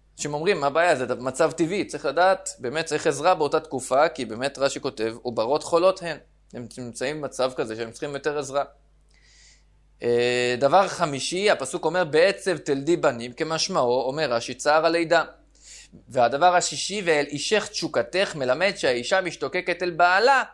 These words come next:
מתאווה לתשמיש, אומר רש"י, בשעה שהוא יוצא לדרך. הדבר השביעי, "והוא ימשול בך",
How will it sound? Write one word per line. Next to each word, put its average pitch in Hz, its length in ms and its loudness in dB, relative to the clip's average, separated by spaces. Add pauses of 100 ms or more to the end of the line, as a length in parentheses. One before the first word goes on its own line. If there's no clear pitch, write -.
(1600)
מתאווה 135 280 0
לתשמיש, 180 540 -4
אומר 185 260 0
רש"י, 180 460 0 (360)
בשעה 165 680 6 (120)
שהוא 165 420 -8
יוצא 147 420 -6 (100)
לדרך. 156 640 -4 (2250)
הדבר 151 380 4
השביעי, 185 440 -2
"והוא 180 220 2
ימשול 131 520 0
בך", 147 400 0